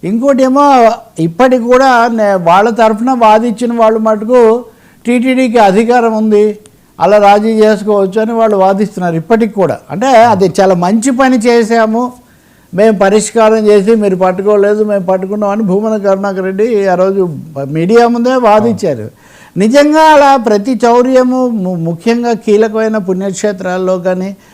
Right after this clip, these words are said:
లేకపోతే ప్రజా స్థలాల్లో, బహిరంగ స్థలాల్లో కానీ జరిగిన వాటిని చట్టంతో నిమిత్తం లేకుండా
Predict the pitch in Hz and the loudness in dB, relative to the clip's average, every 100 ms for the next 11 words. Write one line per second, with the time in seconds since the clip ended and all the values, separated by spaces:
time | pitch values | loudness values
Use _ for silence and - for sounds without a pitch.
0 | _ _ - 180 190 165 - 156 170 202 | _ _ -4 -2 -2 -4 -4 -2 2 2
1 | 202 - 196 190 180 170 156 156 180 196 | 0 -2 0 0 0 0 -2 -2 -4 -4
2 | 185 196 185 185 185 175 190 180 165 208 | -6 -4 -2 -2 -2 -2 -4 0 0 0
3 | 254 254 247 214 240 226 180 170 240 240 | 0 2 2 0 -4 -2 -2 -2 -4 -2
4 | 254 233 226 226 233 226 226 220 220 226 | -2 -2 -4 -6 -8 -4 -6 -4 -6 -6